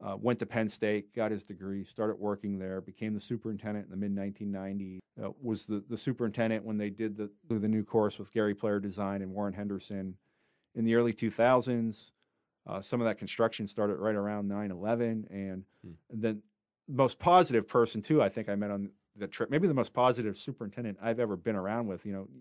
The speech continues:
Speaker 1: you're always wondering when you meet a superintendent whose club just went through an owner change if they're gonna be uptight or, or, or guard it. But he said, "Nah, we've been owned by a lot of insurance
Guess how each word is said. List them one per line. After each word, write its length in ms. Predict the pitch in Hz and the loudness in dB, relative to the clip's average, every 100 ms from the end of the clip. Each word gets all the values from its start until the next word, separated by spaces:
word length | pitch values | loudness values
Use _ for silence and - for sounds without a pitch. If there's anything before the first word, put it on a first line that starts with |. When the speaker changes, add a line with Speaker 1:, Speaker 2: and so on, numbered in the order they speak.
| 127 | -10
Speaker 1:
you're 160 | 139 135 | 4 6
always 260 | 131 110 | 6 4
wondering 340 | 113 120 113 101 | 2 2 2 0
when 100 | 101 | 0
you 40 | |
meet 120 | 104 | -2
a 60 | 104 | -4
superintendent 600 | - 120 104 101 107 101 - | -8 -8 -6 -6 -8 -8 -10
whose 180 | 95 | -14
club 280 | - 110 104 | -10 -6 -4
just 200 | 98 92 | -6 -10
went 160 | 98 90 | -12 -12
through 120 | 98 | -10
an 100 | 90 | -6
owner 220 | 104 110 | -4 -6
change 320 | 101 90 87 | -6 -14 -14
if 100 | 87 | -14
they're 100 | - | -8
gonna 140 | 98 92 | -6 -4
be 80 | 92 | -2
uptight 460 | 98 - 104 101 | -4 -4 -4 -4
or, 100 | - _ _ _ | -8 _ _ _
or, 160 | 95 92 | -8 -6
or 120 | - | -6
guard 300 | - 110 104 | 0 4 4
it. 100 | 107 | 2
But 100 | - 90 | -2 -8
he 60 | |
said, 160 | 101 107 | -6 -2
"Nah, 240 | 110 113 | 0 0
we've 160 | 110 120 | 0 -2
been 120 | 113 | -2
owned 200 | 107 110 | 0 0
by 140 | 104 | 0
a 60 | 101 | 0
lot 140 | 104 104 | 0 -2
of 100 | 101 | -4
insurance 560 | 92 107 101 101 - | -6 -6 -4 -6 -8